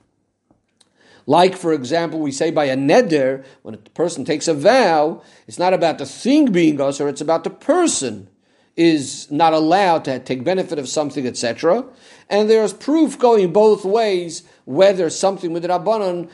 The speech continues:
applies just to the person or to the object. According to the,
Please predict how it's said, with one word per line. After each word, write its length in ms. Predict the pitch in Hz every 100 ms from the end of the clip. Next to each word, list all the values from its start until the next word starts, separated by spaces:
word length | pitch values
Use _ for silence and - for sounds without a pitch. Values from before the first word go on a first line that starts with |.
| _
applies 460 | - 151 175 170 131
just 260 | 151 175 -
to 60 |
the 100 | 135
person 520 | - 180 226 220 214
or 160 | 208 180
to 140 | 165
the 100 | 143
object. 440 | 131 113 107 - - _ _ _ _ _ _ _ _
According 540 | 143 - 214 262 262 214
to 120 | 196
the, 280 | 170 156 -